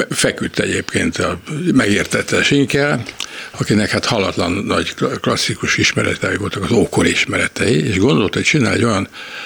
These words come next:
használatában Biedermeier, tehát nem, nem király, hanem inkább polgári, eh, megjelenésű, de antik idézetekkel.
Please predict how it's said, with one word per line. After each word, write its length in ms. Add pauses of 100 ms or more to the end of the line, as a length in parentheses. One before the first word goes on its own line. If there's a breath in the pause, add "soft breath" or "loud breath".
(220 loud breath)
használatában 1000
Biedermeier, 720
tehát 220
nem, 180
nem 200
király, 420
hanem 340
inkább 380
polgári, 760 (680 loud breath)
eh, 160 (240)
megjelenésű, 720 (220)
de 140 (100)
antik 420
idézetekkel. 1000